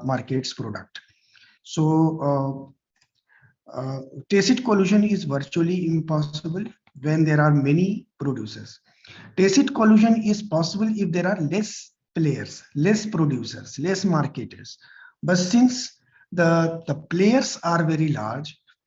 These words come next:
in size, in number, so it becomes difficult to achieve an, uh, you know, um, collusion among themselves. Hence, product differentiation is the only way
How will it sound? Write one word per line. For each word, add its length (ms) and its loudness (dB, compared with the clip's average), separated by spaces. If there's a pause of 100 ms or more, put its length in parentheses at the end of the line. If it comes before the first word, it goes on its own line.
(300)
in 140 2
size, 640 -2
in 180 0
number, 580 2 (380)
so 720 0
it 200 0
becomes 560 2 (240)
difficult 600 -2 (360)
to 320 -8
achieve 480 -4
an, 340 0
uh, 300 2
you 140 -4
know, 300 -6 (300)
um, 520 -6 (960)
collusion 640 4
among 300 0
themselves. 760 -8 (460)
Hence, 380 2
product 400 2
differentiation 760 0
is 240 -6
the 280 -8
only 400 4
way 340 -6